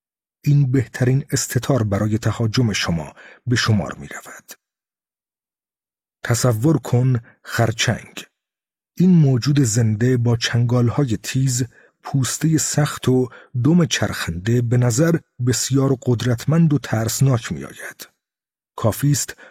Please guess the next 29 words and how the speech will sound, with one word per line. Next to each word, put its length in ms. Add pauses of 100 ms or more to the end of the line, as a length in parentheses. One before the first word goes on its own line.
(180)
مستقیم 600
به 120
او 180
نزدیک 480
شوید 500 (300)
تا 160
دمار 480
از 160
روزگارتان 840
درآورد. 680 (760)
اما 260
با 220
یک 240
تکه 300
چوب 420
او 120
را 160
برگردانید 920 (300)
تا 140
بخش‌های 760
نرم 420
و 120
آسیب 460
پذیر 540 (100)
زیر 380
بدن 360
او 220
را 140
ببینید 640